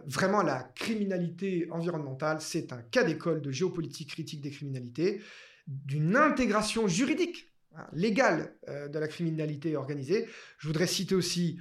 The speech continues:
pour, euh, euh, vos étudiants, les rapports d'Europol, ils sont en anglais, mais ils sont vraiment très bien faits. Ils sont, ils font un rap-, vraiment un travail de source très important, notamment le deux mille vingt,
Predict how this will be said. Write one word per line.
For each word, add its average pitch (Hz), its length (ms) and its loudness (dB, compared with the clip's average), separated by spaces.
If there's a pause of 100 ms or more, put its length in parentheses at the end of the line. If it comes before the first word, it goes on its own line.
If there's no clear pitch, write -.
(280)
pour, 151 340 2
euh, 139 280 2
euh, 143 200 0
vos 156 140 2
étudiants, 170 580 0
les 151 180 2
rapports 165 540 2
d'Europol, 151 500 2
ils 170 60 0
sont 165 160 -6
en 147 100 -4
anglais, 151 320 -2
mais 147 120 -2
ils 135 60 -6
sont 151 140 -8
vraiment 139 280 -6
très 220 440 2
bien 175 220 4
faits. 170 520 2
Ils 143 60 -8
sont, 139 260 -8 (160)
ils - 240 -18
font 156 140 -4
un 139 60 -4
rap-, 147 420 -4
vraiment 165 200 -2
un - 20 -2
travail 156 260 -2
de 160 80 -2
source - 320 -8
très 214 240 -2
important, 175 380 -2
notamment 160 280 -2
le 151 120 0
deux 139 180 2
mille 185 220 2
vingt, 175 180 2